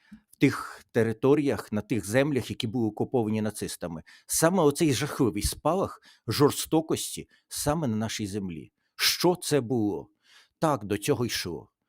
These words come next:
так, до цього наближалося. Але це, це якийсь феномен, особливо жахливий феномен з Другої світової війни.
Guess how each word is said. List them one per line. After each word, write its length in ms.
так, 180
до 100
цього 220
наближалося. 800
Але 480
це, 400
це 120
якийсь 300
феномен, 720
особливо 580
жахливий 640
феномен 600
з 120
Другої 360
світової 600
війни. 480